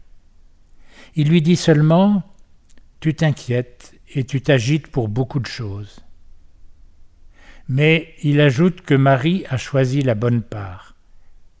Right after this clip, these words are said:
Cela signifie-t-il que Marc n'a pas choisi la bonne part ? Jésus veut seulement faire comprendre à Marthe qu'elle se laisse dominer par l'inquiétude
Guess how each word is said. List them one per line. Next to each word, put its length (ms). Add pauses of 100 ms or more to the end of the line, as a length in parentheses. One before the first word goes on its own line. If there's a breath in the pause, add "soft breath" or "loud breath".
(920)
Cela 360
signifie-t-il 840
que 80
Marc 400
n'a 160
pas 160
choisi 400
la 140
bonne 240
part ? 500 (1120 soft breath)
Jésus 760 (380)
veut 160
seulement 460
faire 320
comprendre 560
à 60
Marthe 540 (540 soft breath)
qu'elle 160
se 160
laisse 340
dominer 520
par 260
l'inquiétude 840